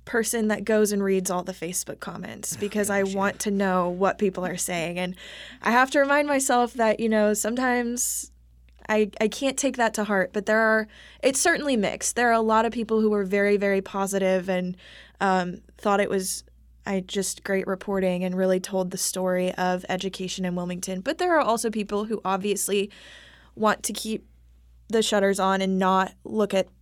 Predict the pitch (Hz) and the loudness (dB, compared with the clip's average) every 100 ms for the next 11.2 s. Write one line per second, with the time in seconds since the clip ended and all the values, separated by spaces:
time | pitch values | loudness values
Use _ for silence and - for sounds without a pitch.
0 | _ _ - 208 214 214 214 208 208 220 | _ _ -12 2 4 4 2 2 4 4
1 | 254 185 - - - 180 - - - 202 | 4 2 0 -6 -6 -8 -6 -6 -4 0
2 | 208 208 202 196 202 196 196 208 240 247 | 2 2 0 0 2 2 4 4 2 -2
3 | - - - - - _ 240 240 285 247 | -16 -20 -20 -20 -20 _ 0 2 0 2
4 | 208 208 208 214 214 196 - 202 185 180 | 2 2 2 4 4 2 0 -2 0 -2
5 | 190 202 196 185 190 202 196 190 - 185 | -4 0 0 -2 0 0 2 0 -2 -4
6 | 185 190 190 185 175 - 220 277 285 240 | -4 -4 -4 -2 -4 -2 0 2 2 -2
7 | 196 - 196 185 - 185 180 - 196 214 | -2 -2 -2 -2 -4 -8 -6 -4 -4 -6
8 | - 240 233 - 214 208 190 202 196 202 | -4 -4 -2 -2 -2 -2 -2 -2 0 2
9 | 196 185 180 190 185 185 185 196 190 175 | 2 0 0 -2 -2 -6 -4 -4 -2 -2
10 | 170 - - - - - - 185 185 185 | -4 -6 -18 -20 -20 -20 -4 2 2 2
11 | 170 196 | -2 -8